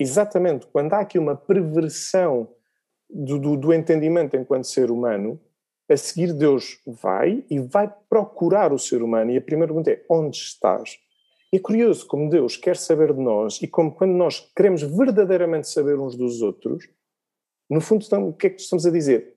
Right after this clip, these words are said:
"Tu importas enquanto pessoa." E, porque, e saber que outra pessoa se calhar vai dizer também a mim, "Tu também importas quanto pessoa." Eu posso não concordar com coisas que tu dizes e fazes, mas enquanto pessoas tu concordas, eh, eh,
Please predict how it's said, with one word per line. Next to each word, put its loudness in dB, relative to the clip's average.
"Tu -2
importas -2
enquanto -12
pessoa." -10
E, 2
porque, 0
e 2
saber 4
que 2
outra 0
pessoa -4
se -4
calhar 4
vai 2
dizer 0
também -2
a 0
mim, 0
"Tu -8
também 0
importas -2
quanto -6
pessoa." 0
Eu 4
posso 0
não 0
concordar 2
com -4
coisas 2
que -20
tu -2
dizes -4
e -10
fazes, -4
mas 0
enquanto 0
pessoas 0
tu -16
concordas, 0
eh, 2
eh, 2